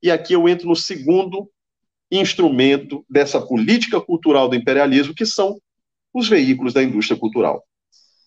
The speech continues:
Usando suas poderosas corporações de informação e entretenimento, editoras de livros, jornais e revistas, produtoras de cinema, rádio, T V e internet,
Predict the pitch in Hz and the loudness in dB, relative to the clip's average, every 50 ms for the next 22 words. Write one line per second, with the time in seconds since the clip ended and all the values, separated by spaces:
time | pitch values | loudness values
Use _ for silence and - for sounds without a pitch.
0 | _ _ _ _ _ _ _ _ _ _ _ _ - - 302 277 214 - - 196 | _ _ _ _ _ _ _ _ _ _ _ _ 2 4 4 4 4 4 4 4
1 | 202 202 196 175 143 120 127 - - - 196 165 - - - - - - 220 233 | 6 6 6 4 2 0 -2 -4 -2 0 0 0 -2 -4 -12 -4 2 4 4 4
2 | 233 233 - 196 170 139 120 117 127 151 165 165 160 151 131 113 95 95 92 - | 4 2 2 0 0 2 2 2 2 4 4 4 2 0 -2 -6 -8 -8 -8 -6
3 | - - 147 131 127 - 147 143 131 120 - - - 113 107 104 98 90 120 165 | -4 -2 -2 -2 -2 -2 -2 0 0 0 0 -2 -2 -2 -2 -4 -2 -2 -2 -2
4 | 180 - - 170 165 156 151 143 123 - - - 104 107 117 123 120 120 107 107 | -2 0 0 0 0 0 0 -4 -4 -6 -6 -6 -4 -2 -2 -2 -2 -4 -6 -4
5 | 110 104 120 120 104 98 101 104 - - _ _ _ _ _ _ _ _ - 269 | -6 -6 -4 -4 -4 -4 -6 -6 -10 -14 _ _ _ _ _ _ _ _ -6 -4
6 | 247 190 202 208 - 220 208 196 170 135 131 120 107 110 147 170 170 143 131 131 | -4 -4 -4 0 2 2 4 4 2 -2 -2 0 0 2 2 4 2 2 2 0
7 | 123 131 110 107 113 139 147 143 120 117 113 110 95 90 104 107 107 107 - - | 0 0 0 0 0 -2 -2 -2 -4 -4 -4 -6 -6 -4 -4 -4 -4 -6 -8 -10
8 | - - - _ _ _ _ _ - 240 247 240 208 190 - - 214 208 196 175 | -12 -12 -14 _ _ _ _ _ 2 2 2 2 0 0 2 4 4 4 4 2
9 | 175 170 - - 165 139 135 147 151 151 147 139 127 123 123 147 156 147 139 135 | 0 -4 -4 -4 -2 0 2 2 2 2 2 0 -2 -2 -4 -4 -4 -4 -4 -6
10 | 135 131 131 135 120 98 110 113 113 110 110 - 104 98 107 107 104 107 107 - | -6 -4 -2 -2 -2 0 0 0 0 0 0 -2 -2 0 0 0 -2 -2 -2 -6
11 | - - - | -8 -14 -16